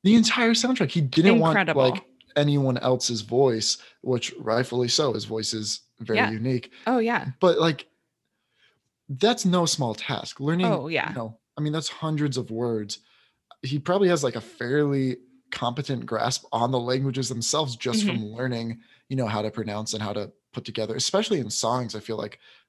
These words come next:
Speaker 1: learning songs in other languages is very helpful to kind of learn the phrasing differences between your
Speaker 2: Yeah.
Speaker 1: language and a different languages and that, that kind of thing. So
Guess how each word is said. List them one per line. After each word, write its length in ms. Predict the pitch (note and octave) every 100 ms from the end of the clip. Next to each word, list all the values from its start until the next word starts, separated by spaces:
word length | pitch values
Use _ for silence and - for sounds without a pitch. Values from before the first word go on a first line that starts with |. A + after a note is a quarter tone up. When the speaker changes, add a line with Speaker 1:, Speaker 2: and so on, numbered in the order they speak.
| -
Speaker 1:
learning 300 | B2+ B2 G#2+
songs 480 | - G#2+ A#2 A#2+
in 80 | A2
other 160 | A2 G#2
languages 420 | G#2 G2+ G#2 G2+
is 100 | G2+
very 240 | G2 A#2 A2+
helpful 360 | A2+ A2 A2+
to 200 | G#2+ G#2 - _ _ _ _
kind 160 | - A#2
of 160 | G#2 -
learn 520 | - A#2 A#2 A2 G#2+
the 100 | G#2
phrasing 760 | G#2 - A2+ A2+ G2 G2+ G2 F#2+ -
differences 500 | A2 G#2 G2 G2+ -
between 300 | - A#2 G2+
your 100 | F#3+
Speaker 2:
Yeah. 120 | E3
Speaker 1:
language 260 | D3+ G2 -
and 100 | G#2
a 40 |
different 300 | G2 G2 G#2
languages 400 | G2+ G#2+ G#2 G#2
and 100 | A2
that, 160 | - - _ - - _
that 120 | A2+
kind 120 | - G#2+
of 80 |
thing. 180 | G#2+ A2+
So 360 | G2+ C3 A2+